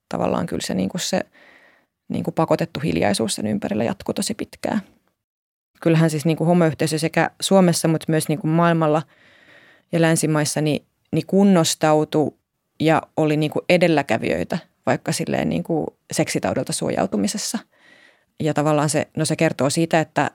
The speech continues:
että tää niinku huoli kosketti sitä yhteisöä ja oli tosi merkittävä, mut myöskin siitä, että, että no, että varmaan se seksi oli niinku silleen hauska ja tärkeä asia elämää, josta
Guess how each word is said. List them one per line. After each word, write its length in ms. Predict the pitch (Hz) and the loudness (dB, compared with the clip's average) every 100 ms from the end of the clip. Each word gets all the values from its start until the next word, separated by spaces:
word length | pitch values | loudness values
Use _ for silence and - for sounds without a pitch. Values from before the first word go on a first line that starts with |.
| - | -8
että 180 | - 143 | -10 -4
tää 160 | 147 | -2
niinku 180 | 143 139 | -2 -2
huoli 300 | 165 175 156 | 2 2 2
kosketti 480 | 151 143 151 - 160 | -2 -4 -6 -8 -6
sitä 160 | - | -4
yhteisöä 580 | 143 123 - 151 151 143 - _ - - - _ _ _ 143 | -4 -4 -2 -2 -2 -4 -6 _ -20 -20 -20 _ _ _ -4
ja 120 | 143 | 0
oli 140 | 139 | 0
tosi 200 | 143 147 | -2 0
merkittävä, 640 | 170 170 151 - 139 135 131 - | 2 2 0 -4 -2 -2 -2 -4
mut 180 | 143 143 | -4 0
myöskin 300 | 139 131 147 | 0 -2 -4
siitä, 320 | - 139 131 | -4 -2 -2
että, 260 | 127 - - - | -4 -4 -8 -6
että 180 | 127 151 | -4 -2
no, 180 | 139 - - | -4 -6 -8
että 120 | 143 | -2
varmaan 300 | 147 143 139 | 0 0 0
se 80 | 147 | -2
seksi 340 | 147 - 143 | -4 -2 -2
oli 200 | 160 151 | 2 2
niinku 240 | 143 139 147 | 0 0 -4
silleen 300 | 147 127 143 | -2 -2 2
hauska 320 | 160 151 143 | 2 2 -2
ja 80 | 127 | -2
tärkeä 480 | 139 135 - 127 - _ _ _ - | -2 -2 -4 -4 -6 _ _ _ -6
asia 280 | 139 147 - | -4 -4 -2
elämää, 420 | 143 - - - - _ - | -2 -2 -2 -4 -6 _ -8
josta 340 | 143 - - | -6 -6 -6